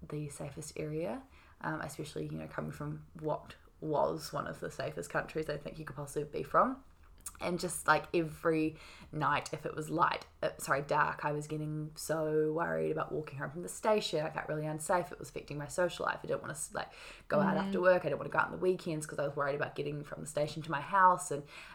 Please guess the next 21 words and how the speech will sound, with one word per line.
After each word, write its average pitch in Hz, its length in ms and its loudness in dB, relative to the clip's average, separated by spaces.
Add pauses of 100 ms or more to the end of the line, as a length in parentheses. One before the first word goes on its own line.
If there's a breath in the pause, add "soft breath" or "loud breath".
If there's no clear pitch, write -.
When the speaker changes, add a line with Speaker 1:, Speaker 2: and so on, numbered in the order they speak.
Speaker 1:
it 143 100 0
started 143 320 -2
to, 147 220 -4 (120)
you 156 80 -8
know, 151 80 -4
give 147 180 -8
me 151 100 -4
really, 143 480 -4
really - 300 -2
bad 156 220 -2
anxiety. 156 580 0
It 156 100 -4
started 151 140 -6
affecting - 240 -12
my - 80 -6
social 147 380 -2
life. 151 440 2
So, - 300 0 (580 loud breath)
yeah, 311 160 2
there 294 140 4
were, - 180 4